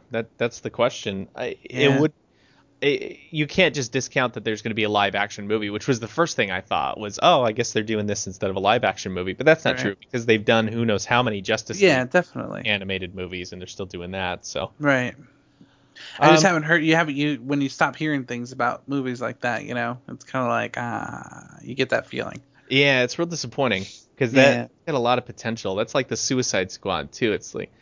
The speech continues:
Speaker 1: like, you
Speaker 2: Yeah.
Speaker 1: don't have to make this movie. You just found a story and a director that was interested in doing it.
Speaker 2: Right.
Speaker 1: So
Speaker 2: But that's the thing, though. Yeah, especially if they, if they care about the, 'cause you're never, you don't really, you're not gonna see those characters, I feel like, in a Justice League movie,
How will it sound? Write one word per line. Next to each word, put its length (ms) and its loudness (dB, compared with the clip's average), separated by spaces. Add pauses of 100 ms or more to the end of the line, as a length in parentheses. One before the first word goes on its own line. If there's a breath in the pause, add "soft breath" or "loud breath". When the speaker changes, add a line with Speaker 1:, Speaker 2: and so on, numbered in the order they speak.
(340 soft breath)
Speaker 1:
like, 100 -2
you 80 4
Speaker 2:
Yeah. 100 4
Speaker 1:
don't 140 -14
have 200 4
to 100 -2
make 220 -2
this 200 -6
movie. 360 -4
You 240 -6
just 260 -10
found 300 -2
a 40 -8
story 480 -2
and 100 -8
a 40 -8
director 480 -4
that 80 -6
was 160 -8
interested 520 -10
in 100 -16
doing 340 -8
it. 180 -12 (380 soft breath)
Speaker 2:
Right. 520 2
Speaker 1:
So 680 -4
Speaker 2:
But 80 6
that's 240 8
the 100 0
thing, 300 2
though. 160 0
Yeah, 240 4
especially 520 2
if 140 -2
they, 400 2
if 180 -6
they 140 0
care 240 2
about 380 4
the, 80 -8
'cause 280 -4
you're 120 0
never, 200 2
you 140 0
don't 200 2
really, 260 -2
you're 100 4
not 160 2
gonna 140 -8
see 160 -8
those 200 -4
characters, 520 -4
I 80 -4
feel 200 -2
like, 240 2
in 60 -4
a 100 -6
Justice 440 -4
League 120 -6
movie, 440 -4